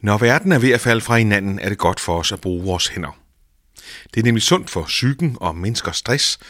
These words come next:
når vi strikker, bager eller upcycler et gammelt møbel. Og det er allerbedst, hvis vi har flere projekter i gang samtidig.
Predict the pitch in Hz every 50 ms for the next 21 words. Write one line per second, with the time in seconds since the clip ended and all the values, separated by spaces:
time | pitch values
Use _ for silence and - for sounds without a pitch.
0 | - _ _ - 110 107 113 - - - 123 135 - 170 - _ _ _ _ _
1 | - 92 90 101 117 117 - 95 87 85 - - - 101 - - - 87 80 82
2 | - - - - 90 - - - - 85 90 90 90 95 104 - 85 78 78 73
3 | - _ _ _ _ _ _ _ _ _ _ - - - - - - - _ _
4 | 139 143 160 - 180 190 170 127 120 117 127 - - - 107 - - 101 92 82
5 | 76 - - 147 165 180 165 - 107 - - 98 - - 90 85 82 - 85 -
6 | - - - 92 90 82 - - 80 69 67 80 - _